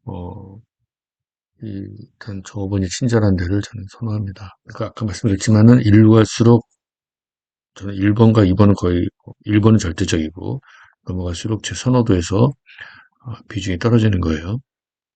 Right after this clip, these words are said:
그리고 이제 피에이치, 근데 이 피에이치가 높으면 알칼리성이죠.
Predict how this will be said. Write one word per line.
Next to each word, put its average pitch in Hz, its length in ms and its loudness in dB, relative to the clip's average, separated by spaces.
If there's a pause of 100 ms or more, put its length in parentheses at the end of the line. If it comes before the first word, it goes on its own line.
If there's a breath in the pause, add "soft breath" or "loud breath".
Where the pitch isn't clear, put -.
(1160)
그리고 117 280 -4
이제 101 300 2 (100)
피에이치, 117 1120 4
근데 104 340 -2
이 104 80 -2
피에이치가 151 480 4
높으면 117 480 4 (120)
알칼리성이죠. 98 1400 -4